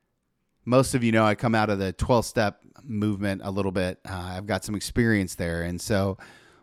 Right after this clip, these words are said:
when I wrestle with a tough question like, "Will you follow Jesus?" my answer is yes, today. I'm just gonna do it today.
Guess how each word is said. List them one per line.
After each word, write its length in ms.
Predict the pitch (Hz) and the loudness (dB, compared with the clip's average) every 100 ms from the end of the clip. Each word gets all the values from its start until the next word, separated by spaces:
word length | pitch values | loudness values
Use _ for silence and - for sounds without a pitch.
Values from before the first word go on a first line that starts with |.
| _ | _
when 180 | 107 113 | 2 4
I 80 | 110 | 8
wrestle 340 | 131 135 131 | 8 8 4
with 140 | 117 | -2
a 60 | 113 | -2
tough 260 | - 113 - | -4 -4 -2
question 460 | 135 113 - 110 | 0 0 -2 -4
like, 180 | 98 95 - | -4 -4 -6
"Will 420 | 113 117 120 120 | 4 6 8 8
you 300 | 104 107 107 | 6 4 4
follow 480 | - 107 95 95 90 | 2 2 2 0 -6
Jesus?" 800 | 92 101 87 85 82 - - - _ _ _ _ _ _ _ _ _ | -4 -2 -2 -4 -10 -14 -16 -20 _ _ _ _ _ _ _ _ _
my 180 | 107 113 | -4 0
answer 360 | 120 120 117 | 0 2 2
is 480 | 110 104 101 - - | 4 2 0 -4 -12
yes, 520 | - 82 - - - _ _ _ _ _ _ _ _ | -6 -6 -6 -12 -16 _ _ _ _ _ _ _ _
today. 360 | 147 98 - _ _ _ _ _ _ _ _ _ _ _ _ 110 | 0 0 -2 _ _ _ _ _ _ _ _ _ _ _ _ -4
I'm 160 | 110 | -4
just 320 | 104 123 123 | 0 0 0
gonna 160 | 131 117 | -2 -2
do 160 | 110 107 | 0 0
it 100 | - | -2
today. 360 | 90 78 - | -6 -8 -14